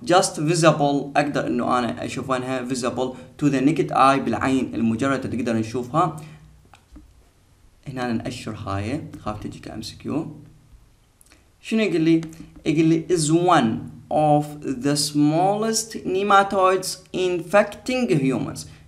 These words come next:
هي وحدة من أصغر النيماتويدز، من أصغر هاي المجموعة والسلالة من الباراسايت اللي هي النيماتويدز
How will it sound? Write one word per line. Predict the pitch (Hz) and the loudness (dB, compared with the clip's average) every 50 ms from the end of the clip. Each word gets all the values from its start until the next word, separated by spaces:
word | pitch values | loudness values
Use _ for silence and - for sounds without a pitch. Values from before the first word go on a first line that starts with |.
| - 175 | -6 -4
هي | 170 175 180 175 170 165 | 0 0 2 2 2 2
وحدة | 160 160 160 175 175 170 160 - 147 | 2 2 2 2 0 0 -2 -2 0
من | 143 143 131 123 120 - - | 2 2 0 0 -4 0 2
أصغر | - 196 180 160 160 143 143 139 135 | 4 4 4 2 0 0 2 2 2
النيماتويدز، | 139 135 135 135 139 139 135 127 127 131 - 139 131 135 135 139 139 - - - - - - _ _ | 4 4 4 4 4 4 4 2 2 0 -2 -2 -2 0 0 0 -2 -4 -8 -12 -14 -20 -20 _ _
من | 120 117 - | -4 -4 -2
أصغر | - - 147 147 131 117 113 | 0 0 0 0 0 -2 -4
هاي | 113 113 123 127 123 120 113 | -4 -2 -2 -2 0 0 -2
المجموعة | 107 104 110 107 104 98 120 135 131 117 - 113 110 | -2 -2 -4 -4 -4 -4 -4 -2 -2 0 0 -2 -2
والسلالة | 110 110 110 - 117 113 117 113 127 139 151 156 151 - - - - - - | -2 -4 -6 -6 -4 -4 -2 -2 -2 -2 -2 -4 -6 -10 -12 -14 -16 -14 -10
من | 110 110 110 107 110 | -6 -4 -4 -2 -2
الباراسايت | 110 107 104 104 101 98 - 120 127 139 143 160 151 - - | -2 -4 -4 -6 -6 -2 0 2 2 2 0 -2 -4 -4 -4
اللي | 117 113 110 | -6 -4 -4
هي | 110 | -2
النيماتويدز | 110 110 123 139 143 147 147 151 165 165 165 - | -2 0 2 2 2 2 2 0 -2 -4 -4 -6